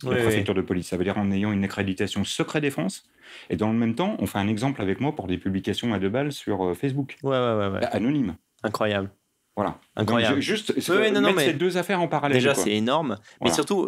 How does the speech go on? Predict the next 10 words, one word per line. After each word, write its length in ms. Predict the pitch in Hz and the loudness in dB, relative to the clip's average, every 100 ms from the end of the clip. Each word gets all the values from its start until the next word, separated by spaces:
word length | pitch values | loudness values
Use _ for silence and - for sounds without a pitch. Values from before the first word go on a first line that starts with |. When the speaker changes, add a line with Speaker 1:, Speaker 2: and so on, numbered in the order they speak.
| - | -2
Speaker 2:
euh, 100 | 110 | -6
là, 180 | 131 147 | -2 -2
c'est 140 | - | 0
difficile 360 | 120 127 156 165 | -2 0 -2 0
de 80 | 127 | 0
se 80 | 107 | 0
dire 160 | 127 | -2
c'est 120 | - | 0
de 60 | 95 | 0
l'incompétence. 760 | 92 - 104 117 127 107 - | -2 -2 -2 -2 0 -2 -4